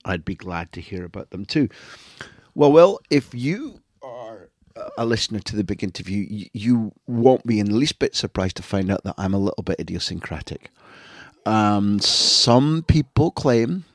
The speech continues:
although I, I've invented this right now, that I put the idiot in idiosyncratic. I, I'm, you know, I'm not your normal, uh, person, and, um, it, it, it's constantly an amazement to me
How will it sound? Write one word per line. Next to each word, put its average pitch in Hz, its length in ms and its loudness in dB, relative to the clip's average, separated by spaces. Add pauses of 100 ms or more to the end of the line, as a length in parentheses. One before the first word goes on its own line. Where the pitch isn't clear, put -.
(120)
although 90 260 -6
I, 90 200 -4 (240)
I've 80 140 -12
invented 87 320 -6
this 87 200 -6
right 90 160 -8
now, 90 220 -6
that 101 180 -4
I 101 100 0
put - 200 -6
the - 140 -6
idiot 98 300 -4
in 92 300 -6 (240)
idiosyncratic. 90 960 -6 (760)
I, - 220 -6
I'm, 151 360 2 (360)
you 139 80 -2
know, 120 180 0
I'm 123 360 2 (300)
not 110 400 2
your 107 140 -2
normal, 98 640 -2 (240)
uh, 90 200 -10
person, 82 520 -8 (140)
and, 90 520 -12
um, 90 340 -10 (720)
it, - 120 -6 (100)
it, - 220 -4
it's 113 160 -10
constantly 113 1040 -6 (720)
an 101 100 0
amazement 104 540 0
to - 120 -10
me 92 260 -6